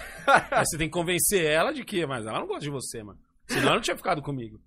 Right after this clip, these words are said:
Speaker 2: "É, mas você ainda tá pegando a outra." Eu falei, "Pois é, porque eu sou,
Speaker 1: <laughs> Eu sou
Speaker 2: eu
Speaker 1: negão.
Speaker 2: sou negão." Ele era negão também.
Speaker 1: É.
Speaker 2: "Eu sou negão, tá ligado?"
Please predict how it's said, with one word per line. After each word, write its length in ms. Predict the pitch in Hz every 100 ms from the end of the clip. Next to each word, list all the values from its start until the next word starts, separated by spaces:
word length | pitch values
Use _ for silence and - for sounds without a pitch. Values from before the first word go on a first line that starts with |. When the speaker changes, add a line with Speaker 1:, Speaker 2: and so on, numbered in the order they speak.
| _ _ -
Speaker 2:
"É, 100 | 294
mas 140 | 226
você 200 | 226 240
ainda 140 | 247
tá 120 | 240 262
pegando 320 | 247 277 311
a 80 | 302
outra." 200 | 226 -
Eu 40 |
falei, 160 | 127 117
"Pois 280 | 127 127 180
é, 180 | -
porque 140 | 113 139
eu 40 |
sou, 400 | - 127 151 285 _ _ -
Speaker 1:
<laughs> 40 |
Eu 400 | 202 - 226 247
sou 140 | - 160
Speaker 2:
eu 60 |
Speaker 1:
negão. 180 | 151 147
Speaker 2:
sou 100 | 147
negão." 440 | 151 226 160 120 -
Ele 140 | 143
era 120 | 143 151
negão 280 | 180 147 131
também. 240 | 127 110 - - -
Speaker 1:
É. 100 | 160
Speaker 2:
"Eu 40 | 131
sou 180 | - 131
negão, 420 | 180 220 196 151
tá 100 | 151
ligado?" 400 | 120 117 127